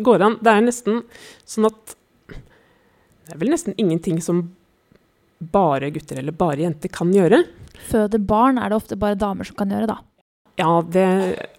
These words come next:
Speaker 1: ja. Det er litt annet enn tennis, da.
Speaker 2: Enig.
Speaker 1: <laughs> Men, eh, jeg har, eh, eh, da jeg var liten, så hoppet jeg på ski. Så drev jeg med skihopp. Og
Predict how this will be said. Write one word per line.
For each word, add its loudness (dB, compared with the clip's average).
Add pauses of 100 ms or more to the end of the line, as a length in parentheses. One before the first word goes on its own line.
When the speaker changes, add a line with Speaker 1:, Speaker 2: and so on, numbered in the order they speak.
(180)
Speaker 1:
ja. 0 (720)
Det 0
er 4
litt -2
annet 0
enn -4
tennis, -2
da. -14 (180)
Speaker 2:
Enig. -6 (760)
Speaker 1:
<laughs> -18
Men, 8
eh, 10
jeg 6
har, 8
eh, 6 (380)
eh, 0 (140)
da 2
jeg 2
var 2
liten, 0
så -2
hoppet -2
jeg -4
på -4
ski. 0 (880)
Så -12
drev -2
jeg 0
med -4
skihopp. -2 (440)
Og 4